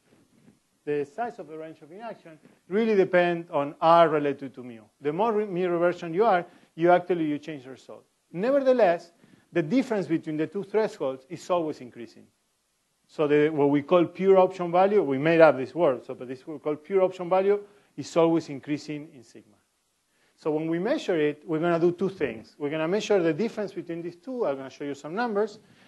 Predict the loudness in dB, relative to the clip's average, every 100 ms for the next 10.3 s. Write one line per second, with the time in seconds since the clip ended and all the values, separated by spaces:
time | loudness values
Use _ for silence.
0 | 0 4 6 4 4 0 -2 -2 2 2
1 | 2 0 -2 -2 -6 _ _ _ -8 -2
2 | -2 0 -2 -2 -2 -2 -2 -4 -6 -6
3 | -4 -6 -6 -14 -20 -20 -20 _ _ _
4 | _ _ _ -10 -8 -8 -8 -8 -8 -6
5 | -8 -10 -4 -4 -4 -12 _ _ _ _
6 | _ _ _ _ _ -6 -6 -4 -8 -4
7 | -4 -4 -6 0 0 0 -2 -2 -4 -12
8 | -10 -6 -6 -6 -8 -14 _ -8 -6 -6
9 | -10 -10 -4 -4 -4 -6 -2 -2 -2 -10
10 | -14 -14 -20